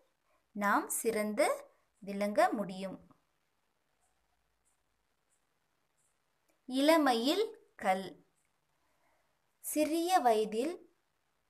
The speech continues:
படிக்கும் பொழுது அவை நம் மனதில் ஆழமாக பதியும்.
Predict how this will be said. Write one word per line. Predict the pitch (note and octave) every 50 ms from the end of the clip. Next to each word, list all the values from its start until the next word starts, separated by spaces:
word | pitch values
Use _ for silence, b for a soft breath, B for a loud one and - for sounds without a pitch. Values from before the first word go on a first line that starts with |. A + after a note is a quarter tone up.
| _ _ _ _ _ -
படிக்கும் | A#3+ A3+ G#3+ B3 B3+ - - C#4+ C4+
பொழுது | B3 A3+ G3+ F#3+ F#3 F3 G3+ A#3+ D4+ E4+ G4 - _ _ _ _ _ -
அவை | F#3 G3 G3+ G3 A3 C#4+ E4+ G#4 B4 C5 -
நம் | A3 G#3+ G#3 G3+ G3+
மனதில் | G3 F#3+ F#3 F#3 G3 A3+ A#3 G#3 G#3+ A#3 D4+ - - - - A3+ G3+
ஆழமாக | F#3+ G#3 A3+ A#3 A#3+ A#3 G#3+ G#3 G3 F#3+ F#3 F#3+ D4+ F4+ A4+ - _ _
பதியும். | - F#3+ F#3 E3+ F#3 F#3 F#3+ G3 G3 F#3+